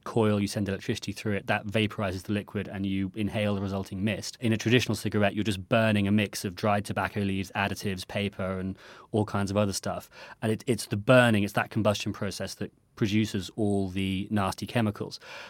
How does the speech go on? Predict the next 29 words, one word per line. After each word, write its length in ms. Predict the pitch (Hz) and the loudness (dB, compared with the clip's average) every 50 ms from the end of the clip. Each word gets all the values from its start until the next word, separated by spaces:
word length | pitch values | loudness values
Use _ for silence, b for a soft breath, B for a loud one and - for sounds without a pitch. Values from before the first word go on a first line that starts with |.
| B B | B B
Um, 260 | 120 113 110 110 113 | 2 4 4 4 4
with 120 | 107 110 107 | 4 4 6
an 60 | 113 | 6
e-cigarette, 560 | 131 135 131 - - 107 107 107 107 110 107 - | 8 6 6 4 2 2 4 4 4 4 2 0
you're 240 | - 107 107 107 101 104 - - | 0 2 2 2 0 -2 -8 0
pretty 220 | - - 139 123 | 2 6 6 8
much 260 | 123 123 117 113 - - | 8 8 6 4 2 -2
just 160 | - 101 - | -4 -2 0
getting 260 | 120 110 104 101 104 | 2 2 2 2 0
a 20 | |
hit 280 | 95 - - 110 98 - | 0 0 -2 -2 0 0
of, 260 | 107 101 92 - - - | -2 -2 -2 -6 -8 -2
of 180 | - 104 98 90 | -2 0 2 2
nicotine 480 | 110 113 117 110 - 107 - 107 98 95 | 2 2 2 2 0 -2 -2 0 0 2
and 100 | 98 101 | 2 2
not 160 | 101 101 - | 0 0 -2
much 220 | 92 90 - - | -4 -6 -2 0
else. 320 | 113 101 95 90 - - B B B B B B - | 0 0 0 0 -2 -6 B B B B B B 4
And, 80 | 139 | 6
I 100 | 143 143 | 8 10
mean, 180 | 147 151 160 175 | 10 10 10 8
nicotine 380 | 160 160 160 131 - 139 131 | 6 6 6 4 4 6 6
is 80 | 120 107 | 6 6
technically 440 | - - - 117 110 120 - 117 107 | 2 -2 -4 -4 -4 -4 -2 -2 -2
a 60 | 98 | -2
poison. 380 | - - 151 131 117 98 95 92 | 4 6 8 8 8 6 4 0
You 80 | 104 | -2
know, 140 | 98 95 98 | -4 -6 -6
plants 480 | - - 120 107 101 98 - - - | -2 0 0 0 0 -2 -4 -8 -10